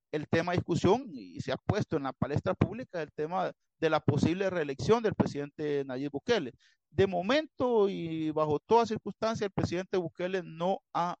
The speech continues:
mencionado ni ha dicho de reelección. Eso es algo que está claro, él no se ha pronunciado. Eh, simplemente, de momento, es una resolución del máximo tribunal, eh, constitucional que emitió un dictamen que el Tribunal Supremo Electoral, máximo entidad de elecciones, ha aceptado.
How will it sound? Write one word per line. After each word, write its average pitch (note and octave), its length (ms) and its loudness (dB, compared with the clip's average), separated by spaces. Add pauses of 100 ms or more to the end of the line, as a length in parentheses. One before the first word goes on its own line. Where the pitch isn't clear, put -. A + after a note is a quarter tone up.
mencionado E3 640 -2 (320)
ni C#3+ 180 -4
ha D3 80 2
dicho E3 480 -2
de C3 120 -4
reelección. A2+ 520 -8
Eso C3+ 100 -4 (100)
es D3 40 -2
algo C#3+ 100 -4
que C#3 100 -10
está C3 180 -10
claro, B2 300 -6
él D3 120 -4
no D3 140 -8
se - 80 4
ha C3+ 60 -2
pronunciado. F3+ 560 -2 (500)
Eh, G#2+ 220 -10
simplemente, F3 880 0
de E3+ 80 2
momento, E3 500 0
es E3 120 2
una F3+ 180 0
resolución E3 600 2
del C3 300 -6
máximo E3 360 -6
tribunal, D#3 460 -4 (520)
eh, - 140 -14
constitucional E3+ 720 0
que F#3+ 80 -2
emitió D3+ 380 2
un E3+ 180 0
dictamen F#3+ 560 -2
que F#3+ 100 0
el F3+ 100 -4
Tribunal D#3+ 500 2
Supremo E3+ 340 0
Electoral, E3+ 340 0
máximo C#3+ 480 -4
entidad E3 320 -2
de E3 140 -2 (300)
elecciones, F#3 500 0
ha D#3+ 160 0
aceptado. C3 560 -6